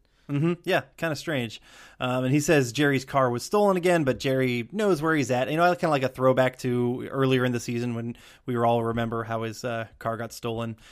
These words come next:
Um, Kramer is freaking out 'cause he wants to know what happened to the car. Um, and, you know, uh, he, there's some good, like, friendly banter and back and forth, how friends would do it. And Jerry's like, you know, "I, come on, beg for it. And you, if you really want this information, you have to beg for it." So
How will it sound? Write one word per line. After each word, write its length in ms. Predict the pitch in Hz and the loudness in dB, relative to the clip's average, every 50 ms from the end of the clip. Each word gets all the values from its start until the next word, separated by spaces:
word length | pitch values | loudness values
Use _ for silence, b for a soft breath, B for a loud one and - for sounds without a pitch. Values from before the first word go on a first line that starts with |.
| B B B B B - | B B B B B -6
Um, 320 | 123 120 117 117 117 113 | -4 -2 0 0 -2 -2
Kramer 380 | 110 - - 143 143 135 135 131 | -4 -2 -2 0 2 2 2 0
is 100 | 127 - | 0 0
freaking 260 | - 151 123 - 127 | -4 -4 -2 0 0
out 160 | 123 131 127 | 0 0 -2
'cause 120 | 127 117 | -4 -6
he 80 | 113 120 | -4 -2
wants 240 | 117 127 127 - - | -2 -2 -2 -2 -4
to 40 | 123 | -2
know 140 | 123 123 | -2 0
what 160 | 120 113 120 - | 0 -2 -4 -6
happened 380 | - - 131 123 - 120 117 | -4 -2 -2 -2 -2 -4 -8
to 80 | 110 104 | -8 -10
the 80 | 120 | -14
car. 520 | - - 170 175 185 180 180 185 185 185 180 B B B B B B | -8 -4 -2 0 2 2 2 2 2 0 -2 B B B B B B
Um, 360 | - 123 127 127 123 123 131 | -8 -6 -4 -2 -4 -4 -4
and, 200 | 139 170 208 208 | -4 -6 -6 -6
you 140 | 170 196 208 | -4 -2 2
know, 300 | 190 175 175 170 151 b b b b b b | 4 6 6 4 2 b b b b b b
uh, 200 | - - 127 131 | -10 -6 -4 -2
he, 520 | 127 139 147 143 127 104 104 104 - - - - - - | 0 0 0 -2 -2 -6 -10 -14 -16 -20 -18 -16 -8 -2
there's 200 | 170 185 185 - | 0 0 0 2
some 180 | - 214 196 | 0 0 2
good, 260 | 175 214 208 190 151 | 4 4 4 6 4
like, 240 | 151 127 - - - - - | 2 0 -2 -4 -12 -20 -12
friendly 600 | - - 139 135 135 131 131 135 127 127 123 107 - _ - | -2 0 2 2 4 4 4 4 4 2 0 -2 -6 _ -18
banter 400 | 123 110 127 127 127 120 123 123 | -6 -4 -2 -2 -2 -2 -2 -2
and 80 | 117 | 0
back 200 | 117 127 123 - | 0 -2 -2 -2
and 100 | 139 117 | -4 -6
forth, 240 | - - 147 139 131 | -2 -2 -2 0 2
how 100 | 165 156 | 2 2
friends 400 | - - 208 196 180 160 135 135 | 2 2 2 4 4 4 4 2
would 220 | 135 139 131 120 - _ _ _ - | 2 0 0 -2 -8 _ _ _ 4
do 160 | 185 180 156 | 6 8 8
it. 100 | 143 135 | 6 6
And 100 | 131 127 | 4 2
Jerry's 360 | 110 147 143 135 139 135 123 131 | 2 4 4 6 6 4 4 4
like, 180 | 131 123 123 | 0 0 0
you 60 | 147 | -4
know, 120 | 143 135 160 | -6 -8 -8
"I, 300 | 190 233 247 247 240 226 - _ _ _ _ | -8 -10 -10 -12 -14 -18 -20 _ _ _ _
come 120 | - 247 | -2 0
on, 160 | 170 135 117 - | 0 0 -2 -2
beg 220 | _ 233 233 190 - | _ 0 0 0 0
for 220 | - 139 123 117 | -2 -2 -2 -2
it. 100 | 113 110 - | -4 -6 -6
And 120 | 127 156 | -6 -6
you, 560 | 180 190 202 208 226 233 226 233 254 233 220 | -6 -6 -10 -12 -12 -10 -8 -6 -6 -4 -4
if 100 | 220 - | -6 -4
you 140 | 220 214 214 | -4 -2 0
really 180 | 226 226 202 190 | 4 6 6 6
want 140 | 180 165 | 6 4
this 120 | - 151 160 | 2 0 -2
information, 380 | 156 139 160 196 190 151 - | -2 -2 -2 -2 -2 -2 -2
you 40 | 127 | -4
have 60 | 123 127 | -6 -6
to 40 | 151 | -4
beg 180 | 190 190 156 - | -4 -4 -4 -2
for 120 | 127 123 | -4 -6
it." 60 | 117 | -2
So 260 | - - 131 123 123 | 0 0 0 0 0